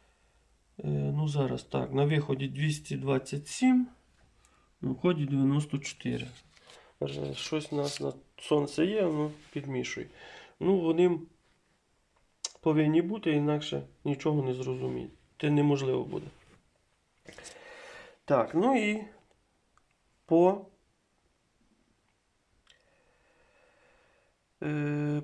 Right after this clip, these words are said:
по нас постійному струмі. Наші панелі, в даному випадку поле панелей один і сім кіловата, двісті п'ятдесят вольт ху-, е, на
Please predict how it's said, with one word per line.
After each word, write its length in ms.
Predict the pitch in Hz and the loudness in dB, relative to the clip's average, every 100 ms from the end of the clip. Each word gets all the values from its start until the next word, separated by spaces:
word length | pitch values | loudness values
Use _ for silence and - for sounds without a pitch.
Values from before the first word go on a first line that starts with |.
| - | -2
по 440 | 180 214 220 220 | 0 2 2 2
нас 500 | 196 175 180 - - - | 6 6 4 0 -12 2
постійному 520 | 165 160 185 175 160 | 2 4 6 8 6
струмі. 400 | 156 123 120 117 131 - - - _ _ - | 4 -2 -2 -4 -10 -16 -20 -20 _ _ 4
Наші 320 | 165 170 - | 6 6 4
панелі, 580 | - 156 214 233 214 208 - 147 | 0 4 6 4 2 -4 -8 0
в 40 | |
даному 340 | 143 143 139 | 4 4 2
випадку 680 | 139 143 143 135 - 135 131 - _ _ _ _ _ _ _ _ _ _ _ - _ _ _ _ _ _ - - | 2 2 2 -4 0 -2 -2 -12 _ _ _ _ _ _ _ _ _ _ _ -20 _ _ _ _ _ _ -6 6
поле 260 | 165 143 | 8 8
панелей 460 | 139 143 139 131 131 | 4 2 4 4 4
один 360 | 135 147 139 | 4 4 2
і 60 | 131 | -2
сім 280 | - 143 139 | -2 -2 -2
кіловата, 760 | 143 139 143 143 143 156 156 165 _ - - - | -2 0 4 6 4 2 -2 -4 _ -20 -20 -10
двісті 420 | 143 151 147 151 | 0 0 0 -6
п'ятдесят 640 | - 143 139 - 147 139 139 | -6 -8 -8 0 0 0 -4
вольт 380 | 139 143 135 | 2 2 0
ху-, 280 | - 135 - - | -6 -8 -6 -6
е, 60 | 135 135 131 131 | -4 -2 -2 -2
на 320 | 135 135 131 | 2 2 2